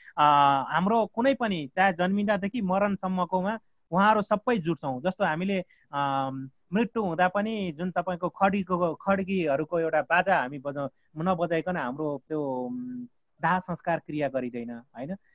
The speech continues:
त्यस्तै तपाईँको अब, उम्, अ, विभिन्न अरू बलिको प्रथामा होस् कि अब तलदेखि पूजा आजामादेखि लिएर, अ, यो जन्मदा ज-, संस्कारदेखि स्वर क्रिया हामी उहाँहरूले भन्छौँ, हाम्रो त्यो भन्दा अझ बढी छ जस्तो लाग्छ।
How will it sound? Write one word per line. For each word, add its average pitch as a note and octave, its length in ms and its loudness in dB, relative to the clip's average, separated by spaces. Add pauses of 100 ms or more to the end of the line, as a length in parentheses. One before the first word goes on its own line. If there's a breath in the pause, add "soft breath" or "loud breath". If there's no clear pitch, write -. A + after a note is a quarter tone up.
(140)
त्यस्तै A3 280 -2
तपाईँको G3 380 -2
अब, F3 180 -2
उम्, C3 680 0 (340)
अ, B2+ 80 -12 (880)
विभिन्न A3 320 -4
अरू F#3 560 0
बलिको F3+ 380 0
प्रथामा D#3 440 -6
होस् C3+ 200 -2 (100)
कि F#3 120 -4
अब D3 400 -4 (560)
तलदेखि G3 720 -4
पूजा A3 360 -2
आजामादेखि G3+ 640 0
लिएर, F3 180 -2 (520)
अ, C3+ 480 2
यो D3 380 2 (680)
जन्मदा G3 580 6
ज-, D3 300 0
संस्कारदेखि F#3+ 680 0
स्वर G3 260 0
क्रिया F#3 320 0
हामी C#3+ 180 -2
उहाँहरूले F3 340 2
भन्छौँ, D#3 280 -4
हाम्रो D#3 240 -4
त्यो F3 180 -6
भन्दा D3 220 -2
अझ E3 140 -2
बढी D#3 280 -6
छ D3+ 120 -10
जस्तो C#3+ 280 -10
लाग्छ। C#3 300 -12